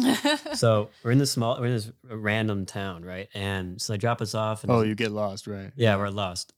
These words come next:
Speaker 2: And, you know, that's, that's pretty common when we're traveling. It's
Speaker 3: Yeah,
Speaker 2: like,
Speaker 3: of course.
Speaker 2: that's one of the best things about travel. And one of the worst things is, like, okay, how we're gonna survive,
Speaker 3: Right.
Speaker 2: right? Like,
Speaker 1: Well,
Speaker 2: we have
Speaker 1: normally you can find at least one soul that speaks English.
Speaker 2: Yeah, so
Speaker 1: You
Speaker 2: we're,
Speaker 1: know,
Speaker 2: we're
Speaker 1: not
Speaker 2: walking
Speaker 1: that
Speaker 2: around
Speaker 1: difficult.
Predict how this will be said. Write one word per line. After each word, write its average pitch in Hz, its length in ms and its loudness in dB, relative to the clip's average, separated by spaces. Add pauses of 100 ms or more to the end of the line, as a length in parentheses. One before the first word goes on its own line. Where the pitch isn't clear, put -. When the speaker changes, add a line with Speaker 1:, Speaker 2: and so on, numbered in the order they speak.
Speaker 2:
And, 101 440 -2
you 127 60 -4
know, 107 120 -2
that's, 107 200 -6
that's 120 200 -10
pretty 110 160 0
common 87 500 -12 (400)
when 85 140 -12
we're 85 80 -12
traveling. 87 420 -12
It's 92 100 -6
Speaker 3:
Yeah, 113 280 0
Speaker 2:
like, 98 80 -6
Speaker 3:
of 101 100 -12
course. 104 500 -10
Speaker 2:
that's 120 120 0
one 139 80 8
of 120 80 6
the 131 40 2
best 127 120 0
things 143 140 0
about 107 180 -2
travel. 101 560 -6
And 107 140 -4
one 107 100 -4
of 98 80 -6
the - 20 -10
worst 110 200 -6
things 87 180 -14
is, 87 200 -14
like, 92 120 -14
okay, 104 240 -8
how 107 160 2
we're 120 80 2
gonna 120 140 0
survive, 90 520 -8 (280)
Speaker 3:
Right. 95 280 -4
Speaker 2:
right? 92 240 -6 (240)
Like, 170 140 -8
Speaker 1:
Well, 208 80 -2
Speaker 2:
we 196 60 2
have 208 100 4
Speaker 1:
normally 277 400 2
you 233 140 -6
can 190 160 -4
find 175 420 -2
at - 80 -10
least 175 260 -10
one 185 320 -6
soul 185 340 -2
that 165 180 -10
speaks - 400 -6
English. - 680 -10
Speaker 2:
Yeah, 113 180 6
so 131 140 4
Speaker 1:
You 131 40 6
Speaker 2:
we're, - 100 6
Speaker 1:
know, - 160 -2
Speaker 2:
we're 131 140 2
Speaker 1:
not 123 40 4
Speaker 2:
walking 175 320 6
Speaker 1:
that 156 140 4
Speaker 2:
around 95 440 -2
Speaker 1:
difficult. - 480 -10